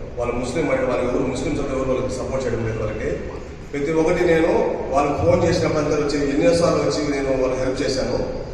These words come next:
నా మీద కేసు పెట్టి ఎత్తి లోపల వేసి దౌర్జన్యం ఇల్లు కట్టాలని ప్లాన్ చేశారు. అప్పుడు నేను తెలుసుకుని రాలేదన్నది ఇల్లు కట్టేసినారు, వాళ్ళు దౌర్జన్యం ఇల్లు కట్టేసినారు. ఇప్పుడు మళ్ళా వచ్చి వైసీపీ నాయకుడు, ఆ, వార్డు మెంబర్ మురుగాని అతను,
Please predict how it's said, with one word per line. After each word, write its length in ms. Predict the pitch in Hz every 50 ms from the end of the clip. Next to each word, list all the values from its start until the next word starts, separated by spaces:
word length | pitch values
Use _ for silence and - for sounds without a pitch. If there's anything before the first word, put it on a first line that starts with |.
| - - - 113
నా 160 | 117 127 -
మీద 340 | 151 160 170 180 180 165 165
కేసు 280 | 165 170 175 170 165 160
పెట్టి 340 | 156 151 - - 175 175 - - - - - - - - - - - - - 135
ఎత్తి 180 | 139 139 -
లోపల 280 | - 143 147 156 143 -
వేసి 500 | - - - - - - - - - - - - - - - - - - - - -
దౌర్జన్యం 360 | 143 165 175 165 175 180 180
ఇల్లు 240 | 170 151 165 170 -
కట్టాలని 280 | 151 143 147 143 143 139
ప్లాన్ 280 | 143 139 139 143 139
చేశారు. 260 | 139 139 131 127 - -
అప్పుడు 280 | - - - - -
నేను 120 | 156 147 -
తెలుసుకుని 360 | 160 156 - 160 160 143 -
రాలేదన్నది 500 | 165 175 185 - - - 117 156 156 143
ఇల్లు 220 | 143 151 143 135
కట్టేసినారు, 300 | 135 135 - 135 131 117
వాళ్ళు 220 | 117 113 113 110 -
దౌర్జన్యం 340 | 127 - - 127 123 120
ఇల్లు 120 | 120 120 117
కట్టేసినారు. 480 | 117 123 120 120 117 113 107 113 104 - - - - - - - - - - -
ఇప్పుడు 180 | - - -
మళ్ళా 280 | 147 143 143 - - 196
వచ్చి 500 | 185 180 170 160 - 180 180 180 175 -
వైసీపీ 300 | 175 - - - - -
నాయకుడు, 680 | - - - - - - - - - 165 180 - - - - - - - - - - - - - - - - - - 135
ఆ, 360 | 139 139 139 139 139 139 135 135
వార్డు 220 | - 131 156 151
మెంబర్ 280 | 156 151 143 147 - -
మురుగాని 360 | - - - 160 156 147 139
అతను, 640 | - - - - - 131 147 - - - - -